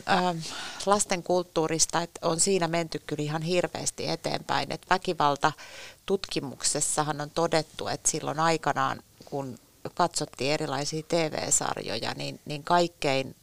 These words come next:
väkivaltaisimpia ohjelmia oli lasten piirretyt. Et nää, niin kun, nakkenakuttajat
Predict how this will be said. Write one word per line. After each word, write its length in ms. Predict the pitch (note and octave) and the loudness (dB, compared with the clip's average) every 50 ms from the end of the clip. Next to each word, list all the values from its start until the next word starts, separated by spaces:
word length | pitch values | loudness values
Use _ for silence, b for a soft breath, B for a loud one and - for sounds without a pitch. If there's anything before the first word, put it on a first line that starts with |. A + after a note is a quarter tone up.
| _ _ | _ _
väkivaltaisimpia 1120 | C#3 C#3+ - - C3+ B2 A#2+ A2+ A#2+ - - A#2+ A2 - - D#3 C#3+ D3+ - C#3 C3 B2+ | 2 4 4 -2 -4 -2 -2 -2 -2 -2 -2 -2 -2 0 -2 -4 -6 -4 -2 0 2 2
ohjelmia 640 | C3+ C#3+ C#3+ D3 E3+ C#3 B2 - - C3+ - - - | 2 2 0 0 -4 -4 -4 -6 -6 -8 -6 -4 -4
oli 160 | - - D3 | -2 -2 0
lasten 400 | D3+ D3+ D3 C#3 - - - D3+ | 0 2 2 0 0 -2 -6 -8
piirretyt. 840 | D#3 - C3 C#3 B2 - - F3 F3 - - - - - - - - B B B B B B B B B B B B B B - | -6 -6 -4 -4 -6 -6 -6 -6 -8 -8 -10 -14 -14 -14 -14 -16 -16 B B B B B B B B B B B B B B -8
Et 120 | D#3+ E3 | -6 -2
nää, 160 | D#3+ D#3+ D#3 D3 | 0 4 6 6
niin 120 | D3 D3+ | 6 4
kun, 120 | - E3 | 2 2
nakkenakuttajat 1040 | E3 F3 F3 - - D#3+ D3 D#3 D#3 - - - D3+ - - - B2 A#2+ A2+ A#2 C3 | 4 4 2 2 0 0 2 2 0 0 -2 -4 -6 -2 0 2 2 2 2 -2 -4